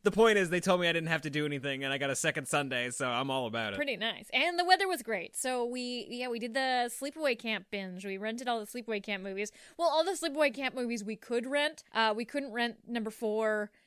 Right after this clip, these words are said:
Speaker 1: Yeah, no,
Speaker 2: Uh,
Speaker 1: unavailable.
Speaker 2: or The Return to Sleepaway Camp. Is that number four?
Speaker 1: Ooh, I think
Speaker 2: No, but I think
Speaker 1: so.
Speaker 2: there's, I think Return and then a, one that's actually called Part Four. Either way, we watched the first three. They were okay.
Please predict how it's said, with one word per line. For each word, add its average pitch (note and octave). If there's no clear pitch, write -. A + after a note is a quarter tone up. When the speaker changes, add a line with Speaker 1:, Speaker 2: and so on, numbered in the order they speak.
Speaker 1:
Yeah, F#3+
no, D3
Speaker 2:
Uh, -
Speaker 1:
unavailable. F#3+
Speaker 2:
or -
The A3+
Return C#4+
to C#4+
Sleepaway C#4+
Camp. D4
Is A#3
that D4
number D#4
four? D#4+
Speaker 1:
Ooh, C4
I F#3
think -
Speaker 2:
No, C#4+
but C4+
I D#4
think F4+
Speaker 1:
so. D#4
Speaker 2:
there's, D#4
I C#4+
think D4+
Return C#4+
and A3+
then A#3+
a, A#3
one A3+
that's A3+
actually G#3
called G#3
Part B3
Four. B3
Either D4
way, G#3
we D4
watched D#4
the D#4+
first C#4
three. A3
They A3+
were D4+
okay. G#3